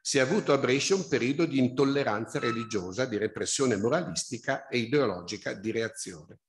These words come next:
Qualcosa, insomma, che sarebbe divenuto un dato culturale e civile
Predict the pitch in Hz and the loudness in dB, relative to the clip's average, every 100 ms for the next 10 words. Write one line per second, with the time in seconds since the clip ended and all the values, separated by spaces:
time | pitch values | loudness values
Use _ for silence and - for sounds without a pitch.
0 | _ _ _ _ 107 104 147 139 196 - | _ _ _ _ 0 4 4 4 4 4
1 | 127 127 170 143 120 117 113 101 117 160 | 4 4 2 0 -2 0 0 -2 0 2
2 | 110 104 110 98 113 - - 110 87 113 | 0 0 -2 0 -2 -4 -6 -8 -2 2
3 | 127 110 104 - 175 127 98 95 139 175 | 2 2 0 -2 -4 -4 -6 -4 -4 -6